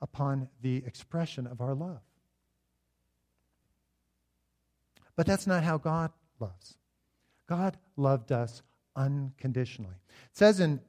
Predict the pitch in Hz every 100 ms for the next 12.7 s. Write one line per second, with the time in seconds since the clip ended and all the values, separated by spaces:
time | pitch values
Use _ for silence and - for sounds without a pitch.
0 | _ - 175 180 151 135 - 156 143 -
1 | 123 - 208 165 107 - _ _ _ _
2 | _ - _ _ _ 131 147 139 131 -
3 | - - _ _ _ _ _ 143 165 214
4 | 226 180 190 156 156 143 160 160 127 156
5 | 151 139 117 95 - _ _ - 131 123
6 | - 156 151 156 156 - _ _ _ _
7 | _ 131 131 131 - 117 110 - 95 92
8 | - 117 - - _ _ _ _ _ _
9 | _ _ _ - 151 196 170 127 117 117
10 | - 131 120 123 120 139 135 123 117 -
11 | _ _ _ _ _ - - 135 127 120
12 | - - 147 90 - -